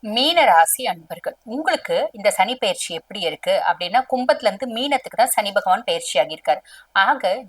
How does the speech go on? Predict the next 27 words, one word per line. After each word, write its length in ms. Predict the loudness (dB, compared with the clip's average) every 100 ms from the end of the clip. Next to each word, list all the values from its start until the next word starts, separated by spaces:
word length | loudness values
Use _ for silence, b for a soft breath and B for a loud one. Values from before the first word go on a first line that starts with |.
| -2
ஜென்ம 340 | 0 2 2 2
சனியா 360 | 0 0 2 2
வந்து 340 | 0 -2 -4 -4 _ _ _
சனி 300 | 2 2 4
பகவான் 380 | 2 2 0 -2
உட்கார்ந்திருக்காரு. 500 | -2 -2 -8 -8 -8 _ _ _ 0
பொதுவா 320 | 2 2 2 0 2
ஜென்ம 280 | 2 4 2 4
சனியா 320 | 2 2 2
இருக்கும்போது, 520 | 2 0 -10 -10 -10 -6
பொதுவாவே 460 | -4 4 4 4 0 -4
மீனத்துக்கு 480 | -4 -6 -10 -10 -4
நல்ல 320 | -2 -2 -4
புத்திசாலித்தனம் 840 | -6 -10 -10 -2 -2 -2 -6 -6 -8
உண்டு, 360 | -10 -10 -12 _
நல்ல 340 | -6 -4 -2 0 0
அலசி 320 | 0 0 0
ஆராயக்கூடிய 760 | 2 4 6 4 4 -2 -8 -6
கெப்பாசிட்டி 580 | 0 2 0 -4 -12
உண்டு, 280 | -12 -10 -10
மத்தவங்களுக்கு 680 | -4 -4 -2 -4 -4 -2 0
அட்வைஸ் 460 | 0 -4 -8 -6
பண்ணக்கூடிய 320 | -6 -6 -8 -8
பர்சன்ஸ். 460 | -4 -4 -4 -6 -2
காரணம் 400 | 2 2 2 -2
என்ன 240 | -6 -4 -4
அப்படின்னா 280 | -4 -4 -6